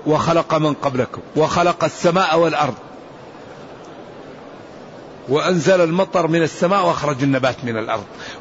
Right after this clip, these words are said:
وهذه الخمسة هي التي يكثر إيرادها في القرآن للدلالة على أن الله هو المعبود بحق. ماذا في السماوات والأرض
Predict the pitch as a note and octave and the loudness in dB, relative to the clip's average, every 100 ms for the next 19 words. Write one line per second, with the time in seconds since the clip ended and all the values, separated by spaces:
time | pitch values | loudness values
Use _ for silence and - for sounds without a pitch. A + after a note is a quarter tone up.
0 | - E3 F#3 F3 D#3 G3+ E3 F3+ D#3 D#3+ | 2 4 6 4 2 0 2 2 4 4
1 | C#3+ - - - - - - - - - | 2 -2 -14 -18 -18 -18 -18 -18 -18 -18
2 | - - - C#3+ D3+ D#3 D#3+ F3 - D3 | -18 -12 -4 -2 0 2 2 2 0 -2
3 | A#2+ - - - - C3+ D#3+ F3 D#3+ C3 | -2 -10 -18 -18 -4 2 4 4 2 2
4 | C3 - - - - A2+ D3 - D3+ C#3 | 0 -2 -14 -16 -6 -2 -2 0 -2 2
5 | E3+ E3+ - - - C#3+ E3 C3 D#3+ E3+ | 2 0 -6 -16 -2 0 2 4 4 6
6 | F3 F#3 - - - - - D3+ D3+ D3+ | 4 2 -4 -18 -18 -16 -4 2 2 2
7 | D3+ D3+ D#3 C3 C#3 C#3 B2+ A2+ A2+ C#3 | 2 2 2 2 2 2 2 0 0 0
8 | A#2 B2 - - - - - - - - | 0 -4 -4 -8 -12 -18 -18 -18 -20 -18
9 | - - - - - - - - - - | -18 -18 -18 -18 -18 -18 -20 -20 -18 -18
10 | - - - - - - - - - - | -18 -18 -18 -18 -18 -18 -20 -18 -18 -18
11 | - - - - - - F#3+ G#3 G#3+ F3 | -18 -18 -18 -18 -8 2 4 6 4 2
12 | D#3 - E3+ E3 D#3+ D#3+ C#3+ D3 C#3 D3 | -2 0 2 4 4 4 2 0 2 0
13 | C#3 | -2